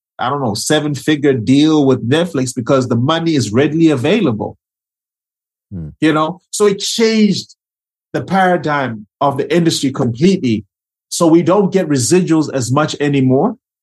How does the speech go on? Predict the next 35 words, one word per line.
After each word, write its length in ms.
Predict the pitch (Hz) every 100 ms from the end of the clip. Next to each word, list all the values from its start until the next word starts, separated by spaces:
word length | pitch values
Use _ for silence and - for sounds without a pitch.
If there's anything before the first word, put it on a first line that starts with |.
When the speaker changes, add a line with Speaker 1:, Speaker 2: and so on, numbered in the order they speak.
| _ _ _ -
Speaker 1:
You 100 | 143
know, 120 | 139
residuals 520 | 127 120 123 180 147 139
are 100 | 123
basically 560 | 139 156 160 143 -
anytime 680 | 175 180 185 185 175 165 151 _ _ _ _ _ _ _ -
a 60 | 143
show 580 | - 190 180 165 101 - _ _ _ _ _ _ -
like 260 | 147 120 -
Sleepy 360 | - 208 220 208
Hollow, 460 | 180 170 127 110 _ _
I 80 | 143
mean, 240 | 165 165 117
uh, 420 | 139 143 131 117 - -
uh, 140 | 123
Mayfair 400 | 120 170 202 185
Witches, 480 | 143 139 - 107 104 _ _ _ -
it 80 | 135
shows 360 | - 196 185
in 100 | 175
America. 480 | 170 165 156 131 107 _ _ _ _ _ 185
If 200 | 185 156
they 180 | 220
were 140 | 247 208
to 80 | 190
sell 260 | - 196
it 80 | 196
to, 180 | 175 - 135
into 340 | 175 180 190
any 280 | 196 196 190
other 220 | 180 170
territory 520 | 156 - 190 180 175 147
across 340 | - 170 -
the 120 | 135
world, 440 | 127 175 139 107